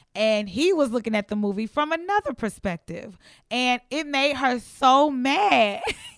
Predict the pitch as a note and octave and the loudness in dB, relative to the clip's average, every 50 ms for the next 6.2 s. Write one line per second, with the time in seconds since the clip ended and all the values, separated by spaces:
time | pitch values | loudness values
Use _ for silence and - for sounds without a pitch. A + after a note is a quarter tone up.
0 | F#4 F#4 - F#4 - - - - - - - - B3 E4+ F4+ E4+ E4+ E4 E4 F4 | -6 -6 -6 -8 -10 -14 -18 -18 -20 -20 -10 -6 -6 -6 -2 0 0 2 2 2
1 | E4 D4+ D4+ D4+ - - D#4 D4 D#4 D#4+ D#4 D#4+ E4+ E4 - - C#4 B3 A#3+ A#3+ | 0 0 -4 -6 -6 0 2 2 4 4 4 2 0 0 -2 0 2 2 4 2
2 | A3+ B3 B3+ - - - D4 C4 - - E4+ F#4 D4 D#4+ D4 C4 C#4+ C4 A#3 A#3 | 2 -2 -4 -4 -6 -4 -4 -4 -4 -4 -4 -2 -4 -4 -2 0 0 2 2 0
3 | A#3 _ _ _ _ _ _ _ _ _ _ G#3+ G3+ F3+ F#3+ C4 C4 A4 A4 - | -4 _ _ _ _ _ _ _ _ _ _ -20 -20 -10 -2 0 0 0 -2 -6
4 | - - _ _ - - - - A#3 A#3 B3+ D4+ D4+ A#3+ - G#3+ G3 F3 B3+ C#4 | -14 -20 _ _ -18 -16 -12 -6 -2 -2 0 0 -2 -4 -6 -8 -6 -2 -2 -2
5 | E4 - D#4 D4+ C#4+ C4 A#3 A3 G#3 G#3 G#3+ G#3 F3+ - - - - B3 B3 G#3+ | 0 0 -2 -2 -2 -2 -2 -2 0 0 -2 -2 -2 -6 -14 -10 -6 -4 -4 -4
6 | D#3+ C3+ - | -4 -8 -12